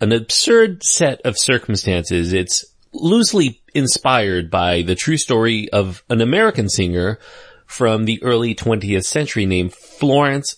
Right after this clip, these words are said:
Foster Jenkins. Those of you who follow the industry trades will know that Jenkins herself is set to get her own film in twenty sixteen, and she'll be played by Meryl Streep and directed by Stephen Frears. The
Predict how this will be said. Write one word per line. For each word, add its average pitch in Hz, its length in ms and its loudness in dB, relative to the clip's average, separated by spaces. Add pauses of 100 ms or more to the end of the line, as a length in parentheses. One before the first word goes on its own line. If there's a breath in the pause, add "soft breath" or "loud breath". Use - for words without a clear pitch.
Foster 110 480 -2
Jenkins. 92 760 -6 (580 loud breath)
Those 139 260 2
of 135 80 -2
you 143 180 2
who 117 120 0
follow 123 420 2
the 107 140 -4
industry 113 520 -2
trades 107 400 -2
will 110 120 -2
know 104 180 2
that 95 240 0
Jenkins 143 540 -2
herself 190 500 0
is 104 160 -2
set 107 240 0
to 113 100 -4
get 104 180 -2
her 107 200 -2
own 190 220 2
film 92 320 0
in 87 100 -2
twenty 95 260 0
sixteen, 117 680 -4 (280 loud breath)
and 110 160 0
she'll 127 220 0
be 117 140 2
played 101 360 0
by 92 220 2
Meryl 127 300 0
Streep 107 480 -2
and 90 340 -2
directed 104 420 -2
by 87 320 0
Stephen 92 400 -4
Frears. 110 560 -2 (480 loud breath)
The 117 360 -4